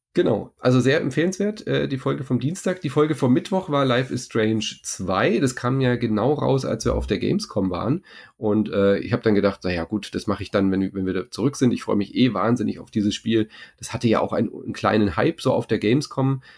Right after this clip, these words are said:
Ähm, wir waren da ja auch auf dem Release-Event auf der Gamescom, wo wir die, die ersten Eindrücke gesehen haben. Und da war ja auch schon klar, okay, das ist, das wird wieder richtig gut. Ähm, hat eine neue Ausgangslage, eine neue Story. Und das erzähle ich alles ausführlich, äh, zusammen mit Lisa,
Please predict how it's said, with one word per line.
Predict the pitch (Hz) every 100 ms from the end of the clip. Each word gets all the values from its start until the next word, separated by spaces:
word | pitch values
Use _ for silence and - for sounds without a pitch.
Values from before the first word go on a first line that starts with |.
| _ -
Ähm, | 110 113 110 107
wir | 104
waren | 110
da | 117
ja | 104
auch | 90 -
auf | - -
dem | 98 98
Release-Event | 95 101 175 - - 127 127 131 -
auf | 123
der | - 113
Gamescom, | 110 120 123 117 110 104
wo | 104
wir | 104 101
die, | 107 -
die | -
ersten | - - -
Eindrücke | - 113 - 110 107
gesehen | 101 104 101
haben. | 101 98
Und | 98
da | 90
war | 95 95
ja | 90
auch | -
schon | - 98
klar, | 92 90
okay, | - 90 87 -
das | 90
ist, | - - -
das | - -
wird | -
wieder | 95 92
richtig | 123 127 -
gut. | 117 131 127 - - - -
Ähm, | 104 101 98
hat | 110
eine | 104
neue | 101 95
Ausgangslage, | 92 165 139 131 123 110 113
eine | 98
neue | 95 90
Story. | - 110 120 120 - - _
Und | 104
das | 98
erzähle | - - 107 101
ich | 98
alles | - 113 117 -
ausführlich, | 101 - - - 139 147 127 127 -
äh, | 113 110
zusammen | - 107 107 110
mit | 110 101
Lisa, | 127 208 107 92 87